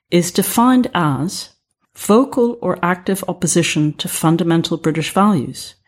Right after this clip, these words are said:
including democracy, the rule of law, individual liberty, and mutual respect and tolerance of different faiths and beliefs. We also include in our definition of extremism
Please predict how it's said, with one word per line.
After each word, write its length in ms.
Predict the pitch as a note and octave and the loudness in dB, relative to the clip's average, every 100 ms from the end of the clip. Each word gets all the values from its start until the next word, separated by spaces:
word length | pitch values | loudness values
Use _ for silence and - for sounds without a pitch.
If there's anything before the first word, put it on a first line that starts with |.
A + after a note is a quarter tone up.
| _ - | _ -2
including 520 | D#3+ D#3+ - D3 D3 | -2 0 0 2 2
democracy, 840 | C#3 C#3 F3 - A3 - A3+ A3+ - | 2 0 0 0 -2 0 -2 -2 -4
the 80 | C#3+ | -2
rule 140 | D3 | 0
of 120 | C#3+ | 2
law, 400 | D#3 E3 F#3 F#3 - | 2 4 2 0 -2
individual 480 | D3+ C#3 D3 - C#3 | -2 0 -2 -2 -4
liberty, 640 | C#3 F3 F#3 F#3 G3 F#3+ - | 0 2 2 0 -2 -2 0
and 160 | D3+ D3 | 2 4
mutual 440 | D#3+ E3 - F#3 | 2 0 -2 -2
respect 520 | F#3+ - - D3 - | -2 -4 -4 -4 -4
and 140 | E3 D#3+ | -6 -4
tolerance 520 | D3 C3+ C3+ C#3 - | -4 -4 -2 -4 -6
of 180 | C#3 C3+ | -8 -4
different 340 | C3 - C#3+ | -6 -2 -4
faiths 480 | C#3 D3 C#3 C3+ - | -2 -2 -2 -2 -6
and 140 | B2+ | -4
beliefs. 580 | B2 D#3+ A#3 - - - _ _ _ _ _ - - _ - | -2 0 2 0 -8 -14 _ _ _ _ _ -20 -20 _ 0
We 160 | E3+ | 4
also 340 | F#3+ A3 - G3+ | 4 4 2 2
include 600 | F3+ F3+ - B3 G#3 D3+ | 2 0 0 2 2 0
in 180 | C#3+ C3 | -2 0
our 120 | B2+ | 0
definition 560 | B2+ B2+ C3+ C3 - B2+ | -4 -6 -4 -4 -4 -4
of 100 | B2+ | -6
extremism 800 | - - C3 B2+ C3+ - D3+ | -8 -4 -4 -4 -6 -4 -6